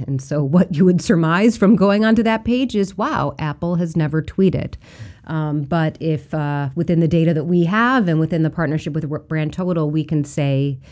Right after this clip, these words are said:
we can see that, um, Apple uses Twitter quite a lot, uh, within social marketing. Um, there's actually a, a really interesting article written by,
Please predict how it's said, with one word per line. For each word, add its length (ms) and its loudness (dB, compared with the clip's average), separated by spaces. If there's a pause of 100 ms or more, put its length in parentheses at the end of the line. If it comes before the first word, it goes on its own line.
(140)
we 120 2
can 180 2
see 300 0
that, 420 -2
um, 480 0 (360)
Apple 360 -4
uses 360 -4
Twitter 520 -6
quite 360 -6
a 40 0
lot, 320 -2 (520)
uh, 200 -4
within 340 0
social 340 -2
marketing. 640 0
Um, 200 -2
there's 160 0
actually 440 0
a, 80 2
a 160 -4
really 420 0
interesting 640 -4
article 420 -2
written 300 2
by, 380 2